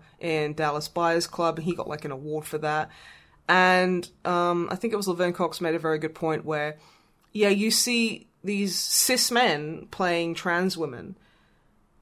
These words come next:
and then they get awards for it, and they're just, they're just cis men. So that kind of subconsciously puts it into your head that all trans women are just secretly men anyway.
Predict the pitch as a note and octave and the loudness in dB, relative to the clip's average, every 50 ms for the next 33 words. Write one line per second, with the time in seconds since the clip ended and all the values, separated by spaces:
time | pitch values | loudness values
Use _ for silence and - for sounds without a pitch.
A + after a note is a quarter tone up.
0 | _ _ - F3 E3+ E3+ E3+ E3+ F3 E3+ E3+ E3 G3+ G#3 G#3 G#3+ G3+ G3+ G3 F#3 | _ _ 0 2 4 6 6 4 4 2 0 2 4 4 4 4 4 4 4 4
1 | G3 - - F3 E3+ F#3 G3+ A3+ A3+ A3+ A3+ - - - G#3+ G3 F#3+ F#3+ F#3+ F#3 | 4 2 2 0 2 4 8 8 8 8 6 0 0 0 2 4 4 4 4 2
2 | - - - F3+ F3 F3+ F3+ F3+ F3+ F3 - - - F#3 F3+ F3 - - - - | 2 0 0 2 2 2 2 2 0 0 0 -2 0 0 0 0 -2 -4 -6 -12
3 | F3+ F3+ - - F#3 F3 F3 E3 - - F3 E3+ G3 F3 E3+ - - - - - | -16 -12 -4 -2 0 0 0 -2 -4 -12 -8 -4 -2 0 0 0 -2 -2 0 2
4 | - F3+ F3 - - - F#3+ F#3 F3 D3 C3+ C#3 D3 D3+ - F3 E3+ E3+ F#3 F#3+ | 2 2 2 2 0 2 2 2 2 0 -2 -4 -4 -2 0 0 2 2 2 2
5 | - - - G3 F#3 F3+ F3 E3+ D#3+ D#3 - - _ _ _ _ _ _ _ _ | 2 0 0 0 2 2 2 0 -2 -4 -14 -20 _ _ _ _ _ _ _ _
6 | _ _ _ _ - _ _ _ _ _ - - - G#3+ G3 - - A#3 A#3 A#3+ | _ _ _ _ -20 _ _ _ _ _ 0 2 2 2 2 2 4 6 6 6
7 | A#3+ C4+ A#3+ - B3 A#3 A#3 - G#3+ G#3 - F3+ F#3 G3 F#3+ F#3+ F3+ F3 F3 G3 | 4 0 0 2 2 0 2 2 0 0 0 -2 -2 -2 0 0 0 0 2 0
8 | F#3+ F#3 - E3 - - - F3+ F3 F3 - - F#3+ F#3+ G3+ G3+ G3 F3+ F3 E3+ | 0 0 -2 -4 -4 -2 -2 -2 -2 -2 -2 0 0 0 0 0 0 0 0 0
9 | E3 E3 D#3 E3 E3 E3+ - - - E3 D#3 D#3 - - D#3+ - D#3 D#3 D3+ D#3 | -2 -2 -2 -2 -2 0 0 0 0 -2 -4 -6 -6 -8 -6 -6 -6 -6 -4 -2
10 | D#3+ D#3 D#3 D#3+ E3 F3+ F#3 E3 - - - - - | -2 -2 -2 -2 0 0 0 -2 -2 -6 -10 -12 -14